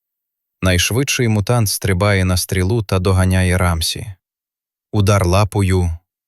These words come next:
крик. Рамсі відмахується, ковзає й падає у воду. Істота виє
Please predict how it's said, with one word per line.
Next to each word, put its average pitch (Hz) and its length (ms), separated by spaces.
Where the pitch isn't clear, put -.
крик. - 580
Рамсі 117 400
відмахується, 98 920
ковзає 98 680
й 85 60
падає 87 680
у 92 140
воду. 82 500
Істота 90 760
виє 90 760